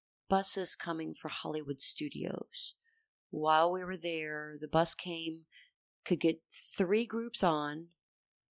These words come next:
Then in the meantime, between that and the next bus, which was about fifty minutes, um, we got four Animal Kingdom buses and three Magic Kingdom buses came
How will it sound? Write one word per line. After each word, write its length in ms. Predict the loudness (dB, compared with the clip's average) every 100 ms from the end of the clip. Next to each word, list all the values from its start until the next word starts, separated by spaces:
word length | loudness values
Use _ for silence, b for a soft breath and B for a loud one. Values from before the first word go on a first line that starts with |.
| _ _ _ _ _
Then 320 | 2 4 6 4
in 120 | 4
the 80 | 4
meantime, 540 | 2 2 -4 -4 -2
between 380 | -2 0 -2 -2
that 240 | -2 -2 0
and 120 | -2
the 60 | -2
next 340 | -4 -2 0
bus, 320 | 2 2 0
which 180 | -4 -4
was 320 | -4 -2 -2 -4
about 460 | -6 2 2 2 -2 -8
fifty 320 | -4 -2 0 0
minutes, 560 | 0 0 0 2 0 _ _ _ _ _ _ 4
um, 560 | 4 4 2 -2 -10 -14 _ _ -4
we 200 | 2 4
got 300 | 4 0 -2
four 540 | -8 0 2 4 4 4
Animal 280 | 2 0 -2
Kingdom 360 | -4 -2 -2 0
buses 500 | 0 0 0 -2 -2
and 160 | -4 -4
three 340 | -8 -6 -4 -2
Magic 340 | -2 -2 -4
Kingdom 260 | -4 -4 -2
buses 340 | -4 -6 -8
came 160 | -10